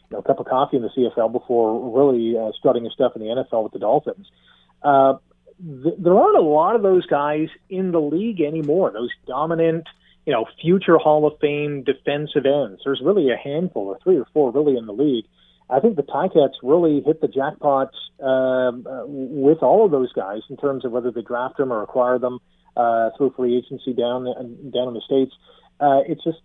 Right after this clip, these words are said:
uh, I think, a cyclical thing. I think that guy will come. I'm not sure he's on the roster right now. Adrian Tracy, I know, has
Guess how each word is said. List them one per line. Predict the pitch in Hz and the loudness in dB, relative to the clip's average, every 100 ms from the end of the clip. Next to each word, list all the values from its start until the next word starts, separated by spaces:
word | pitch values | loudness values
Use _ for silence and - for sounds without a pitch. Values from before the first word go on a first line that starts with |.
| - - | -18 -12
uh, | 135 147 - | -10 -10 -8
I | 147 | -4
think, | 156 | 0
a | 135 - | 0 0
cyclical | 180 190 - 170 160 | 0 2 2 0 0
thing. | 156 185 165 | 0 0 -2
I | |
think | - 147 - _ 131 | -4 -6 -8 _ -6
that | 139 - 131 | -6 -6 -2
guy | 131 151 151 | 0 0 0
will | 131 147 160 | 2 4 4
come. | - 143 180 | 2 0 0
I'm | 151 | -2
not | 139 143 | -4 -4
sure | 160 | 0
he's | 147 143 | 0 0
on | 143 | 0
the | 131 | 0
roster | 127 143 - 139 | 0 -2 -2 2
right | 139 123 | 2 0
now. | 123 135 | -6 -6
Adrian | 135 135 135 139 127 | -4 -4 -2 -4 -2
Tracy, | 143 143 - 127 | -2 -2 0 -2
I | |
know, | 120 131 | 0 0
has | 135 | 0